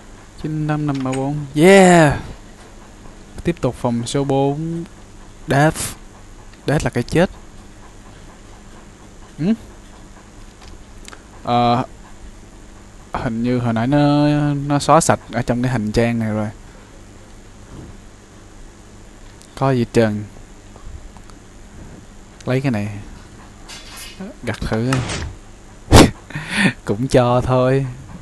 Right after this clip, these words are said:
Star shall not là không được sửa lại cái tờ giấy này hả ta? Là sao? Ê, cầu thang đâu mất rồi? Sao lên?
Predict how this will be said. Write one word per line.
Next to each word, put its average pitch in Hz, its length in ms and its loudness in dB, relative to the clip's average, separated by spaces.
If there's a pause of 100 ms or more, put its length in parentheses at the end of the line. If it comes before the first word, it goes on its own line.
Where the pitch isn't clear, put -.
(2250)
Star 131 560 0
shall 127 220 -2
not 135 200 0 (140)
là 113 60 0
không 135 320 -2
được 110 220 -2 (140)
sửa 123 400 2
lại 117 220 2
cái 139 80 0
tờ 127 140 0
giấy 123 280 0
này 139 140 0
hả 117 140 -2
ta? 135 140 -2 (1160)
Là 117 160 -4
sao? 120 320 -4 (1200)
Ê, 156 380 2 (200)
cầu 120 140 2
thang 135 260 2
đâu 143 100 2
mất 156 240 0
rồi? 123 320 2 (800)
Sao 143 240 0
lên? 147 460 2